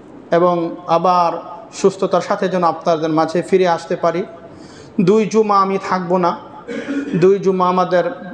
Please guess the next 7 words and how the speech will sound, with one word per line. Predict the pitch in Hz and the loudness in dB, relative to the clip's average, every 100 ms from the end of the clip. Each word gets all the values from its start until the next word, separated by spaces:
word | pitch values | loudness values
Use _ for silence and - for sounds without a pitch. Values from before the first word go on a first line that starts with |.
| - | -6
মাদ্রাসার | 175 170 175 170 - 170 170 - 160 | -2 0 0 -2 0 0 0 -4 -2
দারুল | 165 170 175 | 2 2 2
উলুম | 170 170 175 165 | 2 2 2 0
ঢাকা | 160 156 165 160 - - - - - - - | -2 0 0 0 -4 -16 -20 -20 -20 -20 0
এর | 165 156 156 - - - | 2 2 -2 -8 -16 -8
সম্মানিত | - 180 175 170 156 165 165 | -2 0 2 0 0 -2 0
পরিচালক | 175 175 175 170 | -2 2 0 0